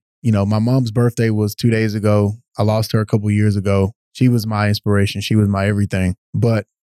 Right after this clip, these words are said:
the cool thing about it is my mom would get on my ass 'cause she's real, like, tough. And I remember I would be watching football players and thinking I would be a f-, pro football player one day. And the one thing that she would say that would always,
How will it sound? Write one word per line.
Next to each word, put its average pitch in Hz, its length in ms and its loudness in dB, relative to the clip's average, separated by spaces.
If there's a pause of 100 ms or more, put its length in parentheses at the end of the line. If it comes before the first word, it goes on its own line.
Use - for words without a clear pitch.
(120)
the 120 140 0
cool 180 240 0
thing 156 240 -2
about 113 320 -2
it 110 140 0
is 107 160 0
my 107 140 0
mom 117 260 0
would 107 100 -2
get 110 100 0
on 107 120 2
my 98 180 -2
ass 95 320 -4
'cause - 180 -4
she's 117 240 0
real, 113 300 0
like, 101 240 -2 (160)
tough. 101 400 -4 (240)
And 110 100 -2
I 110 100 2
remember 117 260 2
I 107 80 0
would 104 180 -4
be 110 140 0
watching 110 680 -2 (300)
football 113 300 0
players 110 440 0
and 98 220 -4 (240)
thinking 120 240 2
I 113 160 -2
would 107 260 -4
be 117 200 2
a 110 60 0
f-, - 140 -10 (140)
pro 113 180 0
football 104 320 -2
player 104 300 0
one 101 220 -2
day. 101 280 0 (200)
And 110 120 0
the 110 60 2
one 135 240 2
thing 131 200 -2
that 113 100 -8
she 131 180 0
would 120 160 0
say 123 240 0
that 113 140 -2
would 104 100 -4
always, 113 480 0